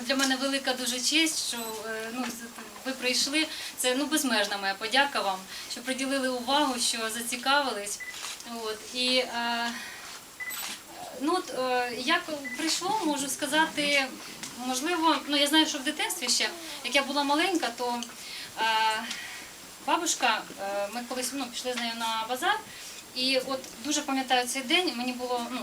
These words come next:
років сім. І вона, е, купила мені олійні фарби. А раніше, раніше, знаєте, як, е, наш базар, да, не, ну, дуже мало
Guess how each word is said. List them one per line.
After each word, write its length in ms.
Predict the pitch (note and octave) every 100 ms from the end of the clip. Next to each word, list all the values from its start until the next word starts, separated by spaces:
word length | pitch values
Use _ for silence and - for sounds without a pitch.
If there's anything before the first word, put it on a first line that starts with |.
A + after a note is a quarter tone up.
| G3
років 280 | C4 C4 C4
сім. 280 | - - F#3+ - - - -
І 60 | B3
вона, 340 | D4 F4 F4+
е, 320 | C#4+ B3 B3 A#3+
купила 320 | C4 D#4+ D4
мені 300 | B3+ B3 B3
олійні 320 | A#3+ C#4+ C#4
фарби. 480 | C4+ G#3+ F3+ E3+ E3 D#3+ - - - -
А 120 | A#3
раніше, 320 | D4+ D#4 C4
раніше, 360 | C#4 D4 D4+ C#4
знаєте, 320 | C4+ B3+ B3
як, 140 | A#3+ A#3+
е, 100 | A3+ A#3
наш 200 | A#3+ B3
базар, 340 | C4 F4 F#4+ B3+
да, 180 | C4
не, 80 | A#3+
ну, 180 | C4 C4+ A3+ - -
дуже 180 | C4+ C#4
мало 320 | E4 D4+